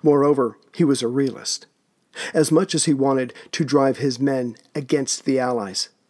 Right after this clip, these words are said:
he had to know more of what they were about. What did they have? And most importantly, where was it? All this could be answered, he decided, with a raid.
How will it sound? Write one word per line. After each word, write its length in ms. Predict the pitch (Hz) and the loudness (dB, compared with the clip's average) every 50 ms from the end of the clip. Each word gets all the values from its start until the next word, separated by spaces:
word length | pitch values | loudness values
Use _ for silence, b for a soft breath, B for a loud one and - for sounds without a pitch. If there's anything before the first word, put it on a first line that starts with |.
| B B B B B | B B B B B
he 140 | - 185 170 | 0 0 0
had 260 | - - 156 147 131 | 0 0 -2 -2 0
to 100 | - 151 | 0 2
know 220 | 143 139 135 131 131 | 2 2 2 2 0
more 420 | 135 139 139 135 131 127 120 113 _ _ _ _ _ _ _ _ - | 0 2 2 2 2 0 -2 -4 _ _ _ _ _ _ _ _ -4
of 180 | 180 151 - 143 | -4 -2 -2 -2
what 200 | 139 127 - - | -4 -4 -2 -2
they 120 | 135 127 | -2 -2
were 200 | 113 120 110 104 | 0 -2 -2 -2
about. 440 | 104 117 123 104 98 - _ - - _ _ _ _ _ B B B B B | -4 -4 -6 -8 -8 -12 _ -20 -20 _ _ _ _ _ B B B B B
What 320 | - 139 151 160 156 - 156 | 2 4 4 4 2 0 0
did 140 | 160 147 | 0 2
they 140 | 139 143 127 | 2 0 0
have? 400 | - - 147 139 131 104 87 - - _ _ _ _ _ _ _ - | -2 -4 -6 -6 -6 -6 -8 -12 -18 _ _ _ _ _ _ _ 0
And 220 | 160 151 139 151 | 0 0 2 2
most 260 | 151 156 135 - - | 2 2 0 0 -4
importantly, 580 | - 123 - 156 156 151 - 135 131 123 113 - _ _ _ _ _ _ _ _ - | -8 -2 0 0 2 2 0 -2 -4 -4 -6 -10 _ _ _ _ _ _ _ _ -4
where 240 | 151 151 143 123 | 0 0 2 2
was 260 | 117 120 127 123 - - | 0 -2 -4 -6 -6 -8
it? 180 | - - - _ _ _ _ _ _ _ _ _ _ B B B B B B | -12 -16 -20 _ _ _ _ _ _ _ _ _ _ B B B B B B
All 220 | - 151 147 147 | 2 4 4 4
this 420 | 139 160 170 185 165 - - - - _ - | 4 4 4 4 2 0 -2 -4 -6 _ -4
could 200 | - 175 147 123 | -2 -2 0 0
be 180 | 143 139 135 | 0 0 2
answered, 480 | 143 165 160 - 147 131 120 104 - - _ _ - | 2 0 0 0 -2 -4 -4 -6 -10 -18 _ _ -10
he 140 | - - 151 | -6 -4 -4
decided, 540 | 123 117 110 - - 87 95 104 123 - - _ _ _ _ _ _ _ _ _ _ _ _ _ _ _ _ _ | -2 -2 -4 -4 -4 -6 -8 -8 -12 -14 -18 _ _ _ _ _ _ _ _ _ _ _ _ _ _ _ _ _
with 160 | 160 156 143 | 0 2 2
a 40 | 151 | 2
raid. 440 | 139 131 151 143 123 90 73 - | 2 2 0 0 -2 -4 -8 -10